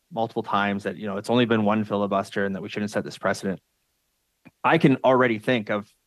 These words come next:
three times that there have been filibusters since Jazz has been the critic.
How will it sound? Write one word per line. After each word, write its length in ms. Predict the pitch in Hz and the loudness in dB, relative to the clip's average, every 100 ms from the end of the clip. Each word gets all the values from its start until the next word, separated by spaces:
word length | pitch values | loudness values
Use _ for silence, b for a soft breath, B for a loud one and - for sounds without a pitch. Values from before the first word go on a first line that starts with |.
| _ _ | _ _
three 200 | - 143 | -2 0
times 420 | 135 104 95 90 - | 0 0 -4 -6 -10
that 160 | - | -6
there 180 | 107 101 | -2 0
have 220 | 101 95 | 0 -2
been 380 | 95 95 101 107 _ _ _ _ - | -2 -4 -6 -12 _ _ _ _ 0
filibusters 680 | 113 104 101 98 - 101 104 | 2 4 2 0 -2 -4 -2
since 360 | 120 117 - | 0 0 -2
Jazz 300 | - 110 110 | -4 0 0
has 120 | 104 | -2
been 140 | 104 101 | -8 -8
the 80 | - | -4
critic. 420 | 113 107 101 | -2 -2 -2